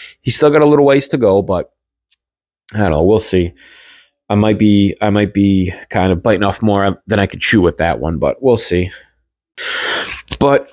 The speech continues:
<clears throat> I was listening to Joe Rogan's podcast the other day with The Rock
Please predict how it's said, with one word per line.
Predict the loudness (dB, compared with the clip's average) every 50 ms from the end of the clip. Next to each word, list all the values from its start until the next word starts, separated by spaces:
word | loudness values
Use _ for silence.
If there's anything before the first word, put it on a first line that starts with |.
| _
<clears throat> | -2 0
I | 2 4 4 4 2 2 -2 -4 -8 -16 _ _ _ _ _ _ _ _ _ _ _ _ _ 0
was | 0 2 2
listening | 0 0 0 0 0 0 -2
to | -4
Joe | -4 0 2 4 4
Rogan's | 4 4 4 4 4 4 2 0 -2 -4
podcast | -6 -4 -2 0 0 0 -2 -2 -2 -2 -2 -2 -4
the | -6
other | -6 -6 -4
day | -4 -2 -2
with | -2 -2
The | -2 -4 -2
Rock | 0 0 2 2 2 0 -2 -8 -14 -18 -18